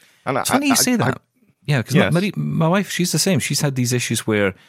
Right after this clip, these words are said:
Speaker 2: know, I've called her on FaceTime and I've gone into the room. I mean, I'll admit, yes, we are that kind of couple that we, we FaceTime each other from different rooms.
Speaker 1: Nothing wrong with that.
Speaker 2: And, you know, I, I'll go into the room and I'm, "I'm calling you." And she's saying, "Honestly, I have not had a call." And then, you know, she,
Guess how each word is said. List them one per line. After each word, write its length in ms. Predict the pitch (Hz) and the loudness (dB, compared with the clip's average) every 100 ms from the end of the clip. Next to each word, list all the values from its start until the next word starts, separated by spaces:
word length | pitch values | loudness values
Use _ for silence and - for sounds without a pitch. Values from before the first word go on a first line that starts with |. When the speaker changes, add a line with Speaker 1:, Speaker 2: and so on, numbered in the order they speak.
| _ _ | _ _
Speaker 2:
know, 100 | 127 | -2
I've 120 | 147 | -2
called 320 | - 131 135 127 | -2 -2 0 0
her 80 | |
on 80 | 95 | -2
FaceTime 680 | 87 123 123 - - 82 151 - _ _ _ _ _ | -2 -4 -4 -2 -2 -2 -4 -6 _ _ _ _ _
and 140 | 98 | -2
I've 80 | 98 | -2
gone 180 | 98 135 | 0 2
into 200 | 139 117 | 0 0
the 80 | 110 | 0
room. 180 | 78 78 | 0 2
I 60 | |
mean, 120 | 92 92 | 0 2
I'll 300 | 82 76 78 | 2 2 0
admit, 220 | 73 73 | -2 -4
yes, 280 | 71 67 - | -4 -4 -2
we 80 | 78 | -2
are 100 | 71 | 0
that 200 | - 64 | -2 -4
kind 140 | - | -6
of 80 | 60 | -6
couple 260 | - - 73 | -6 -8 -6
that 80 | - | -6
we, 100 | - - | -8 -6
we 140 | 71 - - _ | -8 -8 -20 _
FaceTime 320 | - - 151 | -6 -2 -2
each 120 | 69 - | -2 -4
other 100 | 65 | -4
from 140 | 71 | -4
different 260 | 64 - 65 | -4 -4 -2
rooms. 140 | 76 | -2
Speaker 1:
Nothing 160 | 95 104 | -2 0
wrong 140 | 139 | 0
with 100 | 175 | 0
that. 220 | 190 165 - _ _ - | 0 -2 -6 _ _ -6
Speaker 2:
And, 440 | 104 98 95 - - | 0 2 0 -2 -4
you 120 | 127 | -2
know, 120 | 101 - | -2 -4
I, 100 | - | -8
I'll 180 | 85 104 | -4 -2
go 160 | 123 175 | 2 0
into 160 | - | 0
the 60 | 156 | 0
room 80 | 170 | 2
and 120 | 135 | 2
I'm, 160 | 143 170 | 0 -2
"I'm 120 | 196 | -2
calling 320 | 214 277 330 302 | 0 0 2 2
you." 100 | 135 | 2
And 100 | 104 | 0
she's 140 | 123 | -2
saying, 220 | - - - - _ | -4 -6 -10 -16 _
"Honestly, 480 | 127 196 226 247 240 - | 2 2 0 -2 -2 0
I 120 | 120 | 0
have 200 | 113 107 | 0 0
not 260 | 101 113 - | 2 2 0
had 160 | 113 | -4
a 60 | 107 | -4
call." 420 | - 196 185 - _ _ _ _ _ - | -2 -2 -2 -4 _ _ _ _ _ -2
And 160 | 131 | 2
then, 340 | 135 135 135 127 | 2 2 0 -2
you 60 | 131 | 0
know, 100 | 117 | 0
she, 220 | - - | -2 -6